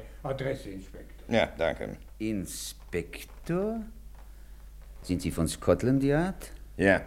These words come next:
Speaker 2: Ich bin Kriminalinspektor Carter.
Speaker 3: Ja, um Himmels Willen, was ist denn hier geschehen?
Speaker 2: Ein Mann ist ermordet worden.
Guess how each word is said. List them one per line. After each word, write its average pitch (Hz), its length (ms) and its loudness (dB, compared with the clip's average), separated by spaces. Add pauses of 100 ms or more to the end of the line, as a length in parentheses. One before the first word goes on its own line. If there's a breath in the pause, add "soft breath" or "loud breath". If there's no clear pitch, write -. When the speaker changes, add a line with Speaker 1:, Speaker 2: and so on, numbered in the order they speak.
(580 soft breath)
Speaker 2:
Ich - 80 -8
bin 92 120 4
Kriminalinspektor 101 800 6
Carter. 85 440 4 (180)
Speaker 3:
Ja, 65 80 -6
um 62 100 -2
Himmels 85 400 4
Willen, 90 260 8
was 151 140 2
ist - 220 -2
denn 87 80 4
hier 82 180 2
geschehen? 202 720 0
Speaker 2:
Ein 110 240 12
Mann 110 140 10
ist 90 180 4
ermordet 73 400 4
worden. 67 280 0